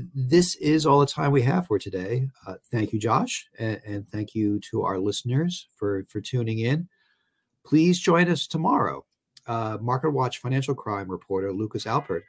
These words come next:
will discuss corruption and the latest developments in the world of fraud with Ted Discan,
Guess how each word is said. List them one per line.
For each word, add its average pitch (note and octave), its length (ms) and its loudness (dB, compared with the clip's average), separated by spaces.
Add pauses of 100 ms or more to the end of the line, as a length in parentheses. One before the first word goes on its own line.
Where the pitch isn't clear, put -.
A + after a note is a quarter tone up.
(100)
will G#2 60 -2
discuss F#2+ 400 -6
corruption D3+ 800 -2
and A2+ 140 -4
the A2 80 -4
latest C#3+ 320 0
developments B2+ 480 0
in A2+ 60 -10
the G#2+ 80 -6
world G#2+ 260 0
of G2+ 100 -8
fraud C3+ 380 -2
with F2 160 -6
Ted G2+ 240 -8
Discan, A#2+ 540 -6